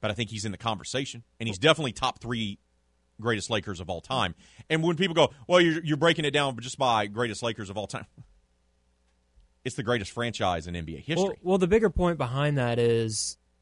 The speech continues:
Speaker 2: just for Kobe to be mentioned among the all-time great Lakers with the Lakers' history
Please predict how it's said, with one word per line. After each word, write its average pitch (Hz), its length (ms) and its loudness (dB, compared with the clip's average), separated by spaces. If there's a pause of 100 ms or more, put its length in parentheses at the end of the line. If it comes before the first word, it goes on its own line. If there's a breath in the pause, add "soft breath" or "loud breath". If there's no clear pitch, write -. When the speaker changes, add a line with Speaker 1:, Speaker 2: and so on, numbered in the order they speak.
Speaker 2:
just 160 200 0
for 165 160 0
Kobe 151 320 2
to 143 80 2
be 135 140 2
mentioned 123 500 2
among 120 600 0
the 120 100 0
all-time 123 460 -2
great 120 240 -2
Lakers 120 460 0
with 113 140 -6
the 123 100 -2
Lakers' 117 420 -2
history 147 560 0